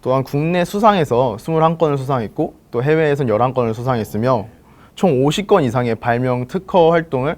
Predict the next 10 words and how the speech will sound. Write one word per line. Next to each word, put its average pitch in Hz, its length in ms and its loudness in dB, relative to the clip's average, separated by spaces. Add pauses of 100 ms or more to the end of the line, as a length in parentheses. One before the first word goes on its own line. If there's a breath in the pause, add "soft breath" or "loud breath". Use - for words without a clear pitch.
했습니다. 101 540 -8 (680 soft breath)
이를 160 220 2
통하여서 135 680 4
제 - 120 -2
오십 127 420 0
회 135 100 4
발명의 131 540 0
날에서도 107 560 -2
표창을 156 380 -2
받았고, 107 560 -2